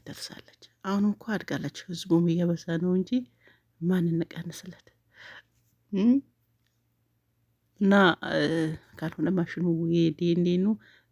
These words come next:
ባዩሽ ሜንክት ማለት ውጭ ሄዶ እስከሚመጣ ድረስ ሀገራችን እናስገባለን። አስር አስር ብንዋወጣ የፈለግነው አንዳንድ ነገር፣ ይሄ ትልልቅ ነገሮች አንዳንድ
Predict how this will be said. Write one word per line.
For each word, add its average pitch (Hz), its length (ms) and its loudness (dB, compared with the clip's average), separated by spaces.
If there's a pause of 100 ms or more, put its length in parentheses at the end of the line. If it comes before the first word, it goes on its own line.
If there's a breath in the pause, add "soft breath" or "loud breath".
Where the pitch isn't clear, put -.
ባዩሽ 175 380 0
ሜንክት 180 460 2
ማለት 190 320 0
ውጭ 180 280 -4
ሄዶ 185 200 -8
እስከሚመጣ 180 480 -4
ድረስ 220 220 -4 (960 soft breath)
ሀገራችን 180 460 -4
እናስገባለን። 190 840 -2 (480)
አስር 175 360 -8
አስር 175 240 -8
ብንዋወጣ 185 600 -2 (260)
የፈለግነው 208 560 -2
አንዳንድ 180 360 0
ነገር፣ 202 260 -2 (500 soft breath)
ይሄ 190 140 0 (800)
ትልልቅ 208 420 -2 (120)
ነገሮች 202 540 -6
አንዳንድ 170 540 -8